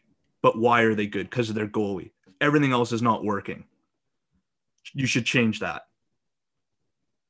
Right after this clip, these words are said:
Right? Like, you can, for a team to be good, you have to win in different ways, and you have to understand when you're getting lucky and when you're not, when you're getting unlucky.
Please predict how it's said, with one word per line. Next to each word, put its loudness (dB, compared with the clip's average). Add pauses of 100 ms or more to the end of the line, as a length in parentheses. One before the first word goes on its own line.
(920)
Right? 2
Like, 2 (120)
you -10
can, 0 (520)
for 2
a 2
team -2
to 4
be -2
good, 2
you 0
have -2
to 4
win 0
in 0
different 0
ways, -2 (340)
and 0
you 2
have 0
to 0
understand 0
when 2
you're 0
getting 0
lucky -4
and -2
when -2
you're -8
not, -10 (320)
when 0
you're 2
getting 0
unlucky. -6